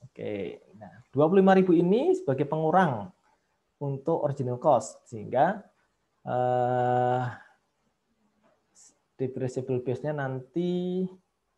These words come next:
satu dua lima. Nah, tanggal satu dua lima kali berapa? Empat puluh persen juga. Tapi tahun kedua kan udah utuh tuh,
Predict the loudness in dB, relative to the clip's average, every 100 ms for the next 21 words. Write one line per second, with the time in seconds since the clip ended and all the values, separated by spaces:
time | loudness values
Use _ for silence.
0 | _ _ _ -6 -4 -2 -2 -2 -8 _
1 | -18 -16 -14 -12 -10 -10 -8 -6 -6 -6
2 | -4 -2 0 0 -2 -4 -14 -12 -8 -8
3 | -8 -8 -8 -10 -12 _ _ _ _ _
4 | _ _ _ _ _ _ -8 -2 -2 -2
5 | 2 2 2 0 -2 0 0 0 -2